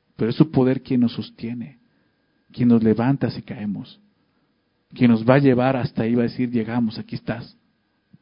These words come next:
¿Te das cuenta? No depende de mí el viaje. Yo no podría llegar. Es Él. Dice el, el pastor John MacArthur en su comentario, dice, "Nadie puede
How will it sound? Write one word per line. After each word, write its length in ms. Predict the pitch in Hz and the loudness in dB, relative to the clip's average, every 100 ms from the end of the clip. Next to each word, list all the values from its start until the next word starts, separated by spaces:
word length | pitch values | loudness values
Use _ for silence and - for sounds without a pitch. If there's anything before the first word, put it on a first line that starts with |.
| _ | _
¿Te 80 | - | -8
das 120 | 107 | -8
cuenta? 380 | - 123 117 151 - _ _ - | -6 -6 -4 -10 -12 _ _ -4
No 100 | 131 | -2
depende 340 | 135 127 123 | 0 0 0
de 100 | 110 | 0
mí 100 | 110 | 0
el 100 | 110 | -2
viaje. 380 | 107 104 95 - _ _ _ _ _ _ | -4 -10 -16 -20 _ _ _ _ _ _
Yo 100 | 143 | 2
no 120 | 160 | 4
podría 260 | 127 135 135 | 6 6 4
llegar. 420 | 113 110 127 113 _ _ _ _ _ _ _ - | 0 -4 -8 -10 _ _ _ _ _ _ _ -8
Es 240 | 143 - - | -6 -6 -10
Él. 460 | 139 165 156 95 - _ _ _ _ _ _ - _ _ _ _ _ _ _ _ _ _ _ _ | -8 -6 -6 -10 -16 _ _ _ _ _ _ -20 _ _ _ _ _ _ _ _ _ _ _ _
Dice 560 | 131 131 147 135 113 - _ _ _ _ _ _ _ | -4 2 4 2 0 -14 _ _ _ _ _ _ _
el, 180 | 123 139 | -6 -4
el 120 | 120 | -4
pastor 540 | 117 117 131 127 127 - _ _ _ _ - | -6 -2 2 4 2 -8 _ _ _ _ -2
John 120 | 131 | 2
MacArthur 680 | 127 - 120 - 104 95 - _ _ - | 2 0 -2 -2 -4 -6 -14 _ _ -16
en 60 | |
su 100 | - | -10
comentario, 460 | - 113 107 117 117 | -2 -2 -2 -4 -2
dice, 260 | 113 113 117 | -2 -2 -2
"Nadie 500 | 127 151 170 170 170 | 2 2 4 6 4
puede 560 | - 151 151 156 160 | 2 4 6 4 -2